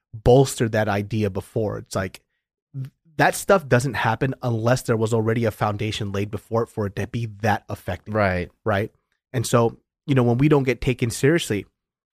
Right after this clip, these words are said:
Speaker 1: it's, it's, it's a really hard pill to swallow,
Speaker 2: Mm-hmm.
Speaker 1: right? Because it's, it's like I always ask, it's like, Well, what do you want? Like, what do you want us to riot?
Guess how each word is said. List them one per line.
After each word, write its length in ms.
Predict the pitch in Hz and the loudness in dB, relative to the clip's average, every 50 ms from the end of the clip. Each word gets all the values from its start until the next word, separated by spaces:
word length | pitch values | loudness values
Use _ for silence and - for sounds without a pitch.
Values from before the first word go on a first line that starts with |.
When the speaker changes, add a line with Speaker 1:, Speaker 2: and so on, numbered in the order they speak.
| _ _ _ _ _ _ - - | _ _ _ _ _ _ -4 -2
Speaker 1:
it's, 180 | 156 - - - | -2 -2 0 -2
it's, 200 | - 135 - - - | -2 -2 -4 -4 -4
it's 200 | 156 139 - - | -4 -4 -2 0
a 120 | 170 165 156 | 0 0 0
really 440 | 131 123 131 143 165 180 170 147 131 - _ _ | 2 4 4 4 4 2 0 -4 -6 -10 _ _
hard 320 | - - 123 143 151 147 - | -2 2 2 4 4 2 0
pill 240 | - 131 120 135 131 | 0 2 0 0 -2
to 80 | 131 | -4
swallow, 520 | 117 - - 135 131 151 175 131 - - - - | -6 -6 -4 -2 -2 0 -2 -4 -6 -8 -8 -8
Speaker 2:
Mm-hmm. 280 | 104 101 98 92 87 82 | -6 -4 -4 -4 -2 0
Speaker 1:
right? 240 | 113 117 131 - | 0 0 0 -2
Because 460 | - 123 - - 120 107 107 107 - - _ _ _ _ _ _ _ _ _ _ _ _ _ _ _ _ _ _ _ _ _ _ _ - | -6 -4 -2 0 0 0 0 -2 -6 -12 _ _ _ _ _ _ _ _ _ _ _ _ _ _ _ _ _ _ _ _ _ _ _ -2
it's, 300 | 143 113 - - - - _ | -2 -2 -2 -4 -10 -6 _
it's 240 | - 117 - - - _ _ | -4 -4 -4 -8 -12 _ _
like 180 | - 123 110 113 | 0 0 2 2
I 100 | 127 139 | 4 4
always 240 | 139 147 151 139 143 | 6 6 6 4 2
ask, 220 | 156 - 202 - | 0 -2 -4 -6
it's 80 | 123 120 | -6 -4
like, 100 | 107 104 | -4 -4
Well, 180 | 113 117 131 127 | -2 -2 0 0
what 140 | 117 123 135 | 2 2 2
do 40 | 151 | 2
you 120 | 156 147 | 2 0
want? 380 | 123 139 185 226 - - - - | 2 0 0 -2 -2 -6 -6 -4
Like, 120 | 123 120 117 | -2 -2 0
what 260 | 117 139 156 143 123 | 2 0 0 0 -2
do 100 | 123 120 | -2 -2
you 180 | 127 151 170 | 0 0 0
want 360 | 151 117 120 123 131 160 160 - | 0 2 4 4 4 4 4 2
us 260 | - 127 127 - - - | -2 -2 -2 -2 -6 -6
to 300 | - 139 123 117 113 - _ _ _ _ _ _ _ _ _ _ _ _ _ _ _ _ _ _ | -2 0 0 0 0 -2 _ _ _ _ _ _ _ _ _ _ _ _ _ _ _ _ _ _
riot? 400 | - 82 95 104 160 220 - | -6 -4 -2 -2 -2 -4 -4